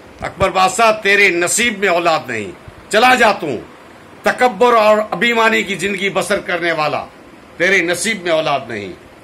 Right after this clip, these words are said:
अकबर बादशाह न-, नाराज होते हुए, आंखों से आंसू निकालते हुए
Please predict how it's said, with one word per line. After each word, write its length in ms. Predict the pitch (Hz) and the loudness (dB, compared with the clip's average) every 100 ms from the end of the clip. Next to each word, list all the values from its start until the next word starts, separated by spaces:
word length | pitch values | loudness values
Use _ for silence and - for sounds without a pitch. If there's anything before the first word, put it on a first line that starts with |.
| - - - - | -20 -20 -20 -12
अकबर 300 | 160 - 185 | -10 -4 -4
बादशाह 640 | 160 170 - 165 127 - - - - - 113 | -2 -4 -2 -2 -2 -6 -16 -20 -20 -20 -12
न-, 380 | 123 143 - 143 | -12 -12 -14 -8
नाराज 420 | 151 175 202 208 | -2 0 0 0
होते 320 | 165 165 175 | 0 -2 -2
हुए, 340 | 156 131 127 92 - - - | -4 -4 -6 -6 -14 -20 -10
आंखों 360 | 147 170 - 196 | -6 -6 -4 -4
से 140 | 185 | -4
आंसू 440 | 180 175 180 214 202 | -4 -4 -4 -4 -2
निकालते 560 | 175 180 202 208 196 | -2 0 -2 -2 -4
हुए 320 | 160 143 123 | -4 -4 -6